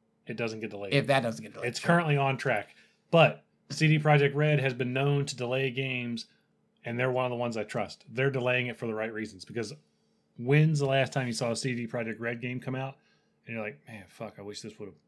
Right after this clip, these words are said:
Speaker 1: spent more time on this"?
Speaker 2: Um,
Speaker 1: You haven't.
Speaker 2: I would like them to take Witcher three back into development just to make horse controls better.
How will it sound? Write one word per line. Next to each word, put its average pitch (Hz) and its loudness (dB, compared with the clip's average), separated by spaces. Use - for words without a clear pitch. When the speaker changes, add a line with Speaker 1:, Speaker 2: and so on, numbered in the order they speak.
Speaker 1:
spent - -14
more 101 -16
time 98 -18
on 92 -20
this"? 101 -20
Speaker 2:
Um, 131 2
Speaker 1:
You 135 -2
haven't. 127 0
Speaker 2:
I 147 4
would 185 2
like 165 4
them 165 0
to 147 2
take 143 2
Witcher 147 -2
three 147 -2
back 135 2
into 131 -4
development 127 0
just 139 -4
to 135 -2
make 117 -4
horse 123 -2
controls 113 -4
better. 101 -14